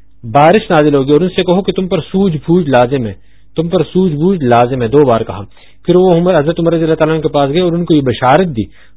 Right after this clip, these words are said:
حضرت عمر رضی اللہ تعالیٰ عنہ رونے لگے اور، اور کہا، "اے اللہ، میں صرف اسی چیز کو ترک کرتا ہوں جس سے میں عاجز ہوں۔" اللہ اکبر۔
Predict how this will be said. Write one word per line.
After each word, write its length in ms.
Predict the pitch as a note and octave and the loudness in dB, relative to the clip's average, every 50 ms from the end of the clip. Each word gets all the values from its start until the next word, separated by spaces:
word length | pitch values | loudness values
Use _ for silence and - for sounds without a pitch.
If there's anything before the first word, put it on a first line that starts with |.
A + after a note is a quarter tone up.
| - | -8
حضرت 200 | B2 A#2+ D3 D3 | -4 -4 -2 -2
عمر 160 | E3+ F3 F3 E3 | 0 0 0 0
رضی 100 | D#3 D#3+ | 2 0
اللہ 100 | D#3 D#3 | 0 2
تعالیٰ 200 | D3 D3 D3+ D#3 | 2 0 0 0
عنہ 80 | C#3+ C3 | -2 -2
رونے 200 | C#3 C#3+ E3 E3 | -2 -2 0 0
لگے 200 | D#3+ D#3+ E3+ F3 | 2 2 2 0
اور، 100 | D3+ D3 - - - - - - - - - | -2 -4 -8 -14 -20 -20 -20 -20 -20 -14 -8
اور 100 | C3 B2+ B2 | -8 -8 -4
کہا، 320 | - E3+ C#3 C3+ C#3 A2+ - - - - - - - - - - - - | -2 -2 0 0 -2 -2 -4 -8 -18 -20 -20 -20 -20 -20 -20 -20 -18 -6
"اے 140 | - D#3 D#3 | -2 0 2
اللہ، 300 | D#3 D3+ D3+ F3 F3 E3+ | 2 4 4 4 2 2
میں 160 | D#3 D3+ D3 D3 - | 0 -2 -4 -2 -2
صرف 120 | E3+ E3 - | -6 -4 -4
اسی 200 | F3+ C#3+ E3+ D#3+ | -4 -4 -4 -6
چیز 200 | - - E3 D3+ | -4 -6 -6 -6
کو 200 | - - D3 B2 | -6 -8 -8 -8
ترک 280 | - - D#3 D3 D3 | -4 -6 -6 -6 -4
کرتا 240 | - D3 - - E3+ | -4 -6 -6 -4 -6
ہوں 100 | E3+ D#3+ | -6 -4
جس 140 | C3+ C3+ C3 - - | -6 -6 -10 -8 -8
سے 80 | C#3 | -8
میں 160 | B2+ C3 C#3+ | -6 -4 -4
عاجز 540 | C#3+ B2+ A#2 A#2+ B2+ B2+ A#2+ C3 C#3 C3 A2 | -4 -4 -2 -2 -2 -2 -2 -4 -6 -6 -6
ہوں۔" 360 | G#2+ A#2 A#2+ A2+ A2 G#2+ G#2+ | -8 -8 -8 -8 -10 -10 -10
اللہ 320 | G#2+ A2+ A2+ A2+ A2 G#2+ G#2+ | -10 -10 -8 -8 -8 -8 -8
اکبر۔ 560 | G#2+ G#2+ G#2 F#2 G#2 G#2 G2 - A2+ A#2 A2+ | -8 -8 -10 -10 -12 -16 -16 -14 -12 -12 -12